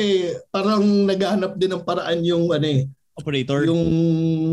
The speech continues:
Speaker 1: operator para magatasan din nila yung ano eh, <laughs> yung mga driver nila eh.
Speaker 2: Pero Tristan, totoo ba kapag ano, pag taxi driver,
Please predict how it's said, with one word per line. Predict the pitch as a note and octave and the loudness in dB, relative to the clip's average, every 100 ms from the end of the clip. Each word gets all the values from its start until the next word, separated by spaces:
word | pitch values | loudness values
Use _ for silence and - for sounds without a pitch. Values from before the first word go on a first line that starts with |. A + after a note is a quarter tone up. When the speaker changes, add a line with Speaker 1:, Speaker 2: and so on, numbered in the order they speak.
| F3+ - | -2 -4
Speaker 1:
operator | D#3 E3 E3 D#3+ D#3+ E3 | -2 0 0 0 0 -2
para | E3 C#3+ D3 C#3 C#3 | -2 0 0 2 2
magatasan | C#3 D3 C#3 C3+ C3+ C#3 C3+ | 2 0 0 0 0 2 2
din | C3+ | 2
nila | C3+ C3+ C3+ | 2 2 2
yung | B2+ | 0
ano | C3 | -2
eh, | C3+ - _ _ _ | -2 -6 _ _ _
<laughs> | _ - - | _ -16 -4
yung | A3+ F#3+ D#3+ D#3 | -2 0 0 0
mga | D3+ D3 C#3+ C#3+ | 0 0 0 0
driver | D3 B2+ C3+ C3 C3 | -2 0 0 0 -2
nila | B2+ B2 B2 | -2 -4 -8
eh. | - _ | -14 _
Speaker 2:
Pero | B3 D4+ | -4 -2
Tristan, | D#4+ C#4 D#4 | -2 0 0
totoo | D#4 D4+ D#4+ C#4 | -2 0 0 0
ba | C#4 | -2
kapag | C4 A3+ F3+ | -2 -2 0
ano, | A#2 E3+ | 0 -2
pag | G3 E3+ F3 E3+ E3 E3 E3 E3 D3 - | -2 -2 -2 0 0 0 0 -2 -4 -6
taxi | D#3+ F3 | -4 -2
driver, | C#3 C3 C#3 A2 G#2+ G2 | -2 -2 -2 -2 -2 -2